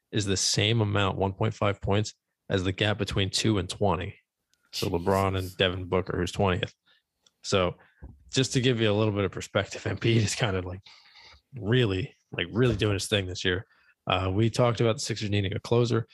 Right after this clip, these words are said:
Speaker 1: His mid-range jump shot has been money most of the year.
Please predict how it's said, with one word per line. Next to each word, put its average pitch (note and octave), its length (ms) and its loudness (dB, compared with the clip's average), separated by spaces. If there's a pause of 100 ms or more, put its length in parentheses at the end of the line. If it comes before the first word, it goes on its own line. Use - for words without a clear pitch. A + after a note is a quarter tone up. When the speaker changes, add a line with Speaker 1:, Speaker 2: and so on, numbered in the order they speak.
(200)
Speaker 1:
His A2 160 2
mid-range G#2+ 460 2
jump G#2+ 200 -2
shot G#2+ 240 -2
has F#2 140 -4
been - 240 -4
money G2+ 380 2
most A2 260 2
of - 80 -14
the A2 80 0
year. G#2 280 0